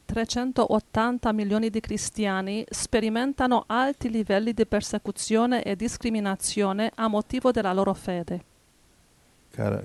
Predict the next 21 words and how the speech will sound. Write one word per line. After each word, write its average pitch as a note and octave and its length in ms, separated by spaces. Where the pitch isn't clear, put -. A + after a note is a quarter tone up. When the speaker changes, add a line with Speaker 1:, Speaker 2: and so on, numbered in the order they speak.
Speaker 2:
caro G#2+ 300
mio, G#2+ 460
capito? A2+ 480
Guarda, G#2+ 240
un B2 60
altro C#3 240
giornale, A2+ 600
ehm, G2 600
z-, - 520
lo G#2+ 140
stesso B2+ 360
giornale, G#2 460
Porte G#2 300
Aperte, C3 640
cos'è G#2 260
che F#2+ 100
dice F2+ 320
sull'Iran? F2+ 580
Speaker 1:
Persecuzione C4 680
duemilaventiquattro A#3 1080
Iran. F#3 540